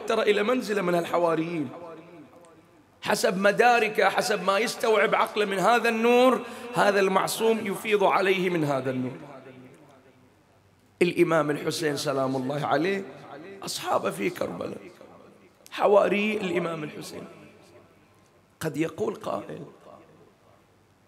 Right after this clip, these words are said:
هذه مو مبالغة، يعني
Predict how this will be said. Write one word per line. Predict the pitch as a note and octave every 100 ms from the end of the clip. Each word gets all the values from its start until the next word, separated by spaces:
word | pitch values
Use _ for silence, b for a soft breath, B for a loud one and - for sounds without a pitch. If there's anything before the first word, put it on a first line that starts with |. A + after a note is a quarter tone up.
| _ _ _ _ _ _ _ _ -
هذه | E3 G3+ G3+
مو | A3 A#3+
مبالغة، | G3+ D#3+ D#3 D3+ E3
يعني | - - - C#3+